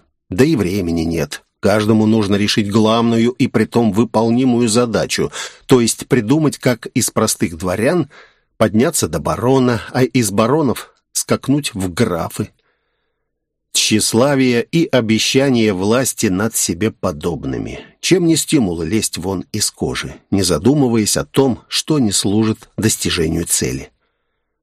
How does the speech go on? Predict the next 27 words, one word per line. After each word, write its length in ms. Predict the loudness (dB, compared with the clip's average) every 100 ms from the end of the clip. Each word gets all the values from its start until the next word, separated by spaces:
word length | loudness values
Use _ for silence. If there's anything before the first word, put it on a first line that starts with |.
| _ -2
Вполне 360 | 2 4 4
годные 440 | 2 0 2 0 2
морковки 600 | 0 -4 -2 -4 -2 -2
перед 300 | 0 0 2
носом 420 | 0 0 -2 -4 -6
ослика. 600 | -4 -2 -4 -6 -8 -10 _ _ _ _ _ _ _ -4
Беги, 560 | -2 2 2 4 0 -2
истекая 540 | -4 0 0 2 2
слюной, 540 | 2 2 2 4 2 0
тянись 540 | -2 0 2 2 0
к 80 | 2
ним, 280 | 2 2 -2 -6 -4
упорная 540 | -2 -2 -2 0 -2
скотинка. 640 | -2 -2 -2 -4 -4 -10 -12 _ _ _ _ _
Самое 640 | -2 2 2 2 2 0 0
интересное, 720 | -2 0 0 0 0 -2 -2
что 220 | -4 -4 -2
морковку, 640 | -4 -2 2 2 2 -4
в 100 | -4
принципе, 540 | -2 -2 0 -4 -4 -2
можно 420 | 0 0 0 0
нагнать 760 | 0 0 0 2 2 0 -4 0
и 120 | 2
в 60 | 2
волю 360 | 2 2 2
похрустеть 720 | -2 -2 0 0 0 0 0
ею – 440 | -4 -4 -4 -6